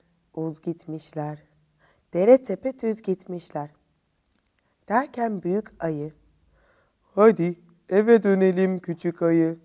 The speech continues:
demiş. Böylece ormanın içinden geçerek evin yolunu tutmuşlar. Pat, pat, pat diye ağır ağır ilerliyormuş büyük ayı.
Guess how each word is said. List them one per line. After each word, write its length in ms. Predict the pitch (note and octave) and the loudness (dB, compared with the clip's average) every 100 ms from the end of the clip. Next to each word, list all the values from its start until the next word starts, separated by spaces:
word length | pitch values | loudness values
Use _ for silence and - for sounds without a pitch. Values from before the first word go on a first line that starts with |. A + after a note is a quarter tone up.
| _ _ _ | _ _ _
demiş. 400 | - D#3 D#3 - _ _ _ _ _ _ _ _ _ | -10 -10 -10 -18 _ _ _ _ _ _ _ _ _
Böylece 480 | - C#4+ D4 G3+ F3+ | 0 0 2 -2 -2
ormanın 600 | - E3+ E3 D#3 D#3+ F#3 F#3 | -4 -2 -2 -4 -6 -6 -8
içinden 580 | D3 - C3+ C3 B2+ B2+ | -14 -14 -12 -12 -12 -14
geçerek 760 | C3+ C3 - D#3+ C3 C3+ _ _ _ _ _ - | -14 -12 -8 -8 -10 -16 _ _ _ _ _ -8
evin 420 | D#3 D#3 A#3+ G3+ | -6 -4 -6 -4
yolunu 480 | D#3+ F3 F#3+ G3 G3 | 0 2 0 -2 -4
tutmuşlar. 720 | F#3 F3 F3 D#3+ - D3+ D3+ _ _ _ _ _ _ _ _ _ _ - | -8 -8 -10 -10 -10 -12 -12 _ _ _ _ _ _ _ _ _ _ -12
Pat, 480 | - C4+ B3 - - _ | 0 0 0 -6 -20 _
pat, 440 | - C4+ C4 - - _ | 4 4 4 -8 -20 _
pat 420 | - C#4+ C#4+ - - _ _ - | 2 2 2 -6 -20 _ _ -14
diye 340 | D#3+ C#3+ D3 | -10 -10 -10
ağır 320 | - E3+ A3 B3 - | -4 -2 -2 -6 -10
ağır 300 | D3+ F3+ A3 - | -6 -6 -6 -6
ilerliyormuş 1040 | F3+ F#3+ F#3+ F#3+ G3+ G3 F3+ E3+ - - | 4 8 8 6 2 2 0 -8 -12 -6
büyük 280 | E3+ E3+ E3+ | -4 -4 -8
ayı. 260 | D#3+ D#3 | -10 -12